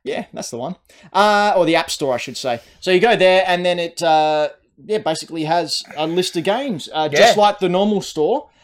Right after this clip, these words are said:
Speaker 1: Um, but they're all free. If
Speaker 2: Yeah.
Speaker 1: you sign up, it's all free. And for the first month, it's free.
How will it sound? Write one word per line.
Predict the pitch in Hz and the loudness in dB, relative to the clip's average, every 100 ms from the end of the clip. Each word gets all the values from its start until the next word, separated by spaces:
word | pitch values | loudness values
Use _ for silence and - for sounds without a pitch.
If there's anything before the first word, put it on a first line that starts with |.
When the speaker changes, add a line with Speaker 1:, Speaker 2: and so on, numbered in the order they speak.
| _ | _
Speaker 1:
Um, | 156 160 156 156 139 | 2 4 4 2 -2
but | - 170 - _ - | 0 0 -2 _ 0
they're | 196 | 2
all | 214 | 2
free. | - 339 - - | 0 -8 -8 -6
If | 170 | 2
Speaker 2:
Yeah. | 170 | 2
Speaker 1:
you | |
sign | - 254 262 | 4 2 2
up, | 262 226 - | 2 0 -6
it's | 233 | -2
all | 277 | -2
free. | 320 247 | 0 0
And | 214 | 0
for | 254 | 0
the | 226 | 0
first | 262 233 226 | 0 0 0
month, | 254 - | 0 -2
it's | 170 - | -10 -8
free. | 165 | -8